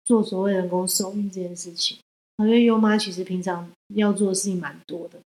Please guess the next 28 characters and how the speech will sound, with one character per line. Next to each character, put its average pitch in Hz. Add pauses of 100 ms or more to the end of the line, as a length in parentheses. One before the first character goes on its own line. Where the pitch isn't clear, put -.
(340)
也 208
蛮 190 (400)
需 -
要 202 (300)
烧 202
脑 196
的， 147 (140)
所 -
以 196 (360)
我 214
没 233
有 254
那 254
么 240
想 208
要 190
做 185
这 180
件 175
事 -
情。 -
因 208
为 202 (140)
我 190
的 196
信 233
仰 175
是， 190